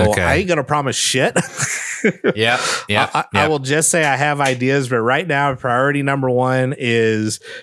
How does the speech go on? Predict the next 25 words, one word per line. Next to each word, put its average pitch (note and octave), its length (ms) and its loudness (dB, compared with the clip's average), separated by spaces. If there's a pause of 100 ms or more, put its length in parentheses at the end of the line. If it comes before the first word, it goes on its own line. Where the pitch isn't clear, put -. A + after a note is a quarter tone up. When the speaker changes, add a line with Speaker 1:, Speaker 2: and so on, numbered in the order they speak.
(200)
Speaker 2:
getting D3 280 0
this C#3+ 160 0
computer C#3 520 0
that's A2 280 0
dead C3 220 2
behind C3 380 0
me C3+ 80 2
back B2 280 0
up C3 140 0
and A2+ 160 -2
running D3 300 0
with B2 100 0
the A#2 80 -4
motherboard D3 680 0 (580)
and A#2 460 0
cleaning E3+ 520 0
up D3+ 220 0
all D3 120 0
my B2 180 0
files, D3 640 0
my A#2 160 0
soundboard, C3+ 880 0
Twitch, C#3+ 400 -2
everything. C3+ 560 0
Like, A#2 200 -2